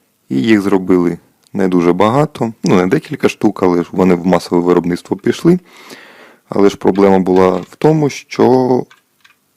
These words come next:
була настільки висока ціна, що ніхто ці машини не купив. Ну, можливо, може, пару штук купили,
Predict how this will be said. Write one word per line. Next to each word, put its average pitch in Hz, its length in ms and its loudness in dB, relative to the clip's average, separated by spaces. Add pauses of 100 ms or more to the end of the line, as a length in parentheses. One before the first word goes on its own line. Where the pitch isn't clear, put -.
була 101 280 4
настільки 95 440 -4
висока 95 360 -2
ціна, 151 360 -2 (760)
що 123 300 2
ніхто 104 540 2 (100)
ці - 180 -4
машини 90 460 0
не 82 220 0
купив. - 560 -4 (680)
Ну, 104 120 0
можливо, 85 400 2
може, 82 320 -2 (120)
пару 87 200 0
штук - 300 -10
купили, 135 420 0